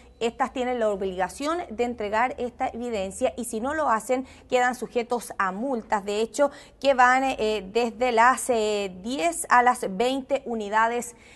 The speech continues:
eh, U T Ms mensuales. Esto es parte entonces de las modificaciones, eh, que incorpora este proyecto de ley que ya fue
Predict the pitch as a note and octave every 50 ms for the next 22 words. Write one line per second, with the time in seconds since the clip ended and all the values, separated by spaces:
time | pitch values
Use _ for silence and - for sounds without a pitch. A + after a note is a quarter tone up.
0 | - - - G3+ G3+ G3 G3 F#3+ - B3 B3+ B3+ B3 A3+ A3+ A#3 A#3+ B3 B3+ B3+
1 | - - - G#3 G3+ G3+ G#3 G#3 G3+ F#3+ G3 - - B3+ A3 F3+ E3+ E3 F3 F3+
2 | - - - C4 C4 - D4 C#4 C4 B3+ B3 - - C4 B3+ D4 C#4 B3+ B3 B3+
3 | B3+ C#4 B3+ A#3+ A3+ G#3+ G3+ G#3+ G#3+ G#3 G#3 G#3 - G3+ G3+ G3+ G3 - C4 C4+
4 | C#4+ D4+ D#4 D4 C#4 - A3+ A3 A3+ B3+ B3+ C4 B3+ A#3+ A3+ A3+ - A#3 A#3 A#3
5 | A#3+ A#3+ A#3+ A#3+ - A3+ G3+ - - A#3+ A3+ A3+ A3 G#3+ D#3+ F#3+ G3+ G3 G#3 G#3+
6 | G#3+ G#3+ - G#3 G3 F#3+ F#3+ F#3+ G#3+ A#3 B3 C4+ C#4 C#4 C4 - A#3 G#3+ G#3 G#3+
7 | A3 A3 G#3+ - - - A3+ A3+ A3